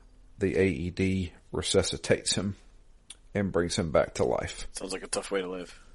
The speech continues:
Speaker 2: Or, or
Speaker 1: And he's
Speaker 2: die.
Speaker 1: been doing
Speaker 2: <laughs>
Speaker 1: this, he's been doing this for, like, what,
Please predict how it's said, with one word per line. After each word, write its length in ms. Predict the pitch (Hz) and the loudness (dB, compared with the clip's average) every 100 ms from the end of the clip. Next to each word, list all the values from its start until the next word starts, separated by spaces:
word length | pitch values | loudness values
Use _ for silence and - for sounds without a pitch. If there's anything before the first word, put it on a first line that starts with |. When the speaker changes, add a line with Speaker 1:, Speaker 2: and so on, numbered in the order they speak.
| - - - - - - - - | -20 -20 -20 -20 -20 -20 -20 -10
Speaker 2:
Or, 120 | 107 | -6
or 60 | - - | -6 0
Speaker 1:
And 120 | 101 95 | 2 4
he's 120 | 95 | 4
Speaker 2:
die. 60 | |
Speaker 1:
been 160 | 101 90 | 4 6
doing 280 | 101 98 95 | 8 8 8
Speaker 2:
<laughs> 20 | |
Speaker 1:
this, 260 | 95 - - - - - | 6 4 -2 -8 -10 0
he's 160 | 113 | 2
been 160 | - 110 | 6 8
doing 240 | 107 107 | 10 10
this 160 | 104 95 | 8 6
for, 140 | - | 6
like, 200 | 92 87 | 8 6
what, 240 | 58 - | 6 0